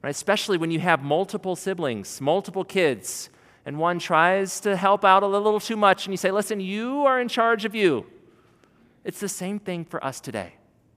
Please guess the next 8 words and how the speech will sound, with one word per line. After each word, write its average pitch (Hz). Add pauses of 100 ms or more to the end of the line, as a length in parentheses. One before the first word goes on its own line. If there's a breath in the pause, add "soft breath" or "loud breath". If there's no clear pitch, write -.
(360 soft breath)
right? 143
We 143 (180 loud breath)
are 135
in 135
charge 104 (120)
of 117
our 104
own 131